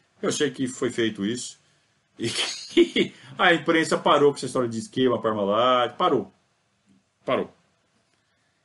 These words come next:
É, foram visitar a fábrica da, da, da Parmalat na,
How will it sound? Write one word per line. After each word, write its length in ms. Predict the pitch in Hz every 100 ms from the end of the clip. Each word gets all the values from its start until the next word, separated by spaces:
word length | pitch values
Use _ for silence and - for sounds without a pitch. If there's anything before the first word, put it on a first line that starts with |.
| _ _ _ _ _ _
É, 600 | 110 104 101 101 98 95 95
foram 200 | 127 131
visitar 540 | 120 120 101 120 123
a 40 |
fábrica 500 | 113 117 113 113 110
da, 220 | 107 101 92
da, 340 | 98 98 90
da 100 | 95
Parmalat 520 | 117 110 101 107 104
na, 260 | 104 95